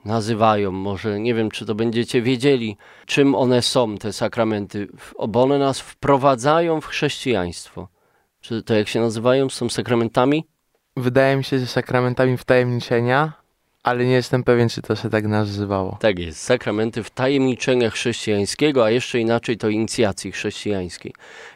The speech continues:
Speaker 1: I to są te trzy. Dobrze. Dlaczego jeszcze chrzcimy dzieci? Proszę mi powiedzieć, ktoś z was może, ale jak wy myślicie, nie, nie dlaczego Kościół chrzci dzieci, tylko jak wy, wy myślicie, czemu?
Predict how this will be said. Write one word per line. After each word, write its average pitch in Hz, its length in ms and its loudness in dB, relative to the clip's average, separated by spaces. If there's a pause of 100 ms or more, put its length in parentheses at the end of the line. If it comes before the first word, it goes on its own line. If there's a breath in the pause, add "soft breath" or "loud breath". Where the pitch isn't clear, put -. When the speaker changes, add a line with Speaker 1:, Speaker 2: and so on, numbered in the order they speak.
Speaker 1:
I 117 60 -6
to 131 140 4
są 127 240 2
te 110 120 0
trzy. - 300 -8 (360 loud breath)
Dobrze. 131 520 2 (480 soft breath)
Dlaczego 175 720 4
jeszcze 151 400 2
chrzcimy 147 500 4
dzieci? 107 460 -4 (140)
Proszę 127 280 2
mi 120 100 4
powiedzieć, 104 680 -2 (380)
ktoś - 480 -10 (160)
z 95 140 -12
was 110 400 0 (500 loud breath)
może, 110 440 4 (300 loud breath)
ale 143 180 4
jak 165 200 4
wy 233 120 2
myślicie, 127 500 2
nie, 180 180 6
nie 190 180 6
dlaczego 143 460 2
Kościół 135 460 2
chrzci - 340 -6
dzieci, 113 440 0
tylko 170 240 2
jak 170 200 4
wy, 185 180 6 (220)
wy 170 200 4
myślicie, 101 640 -2
czemu? 90 360 -2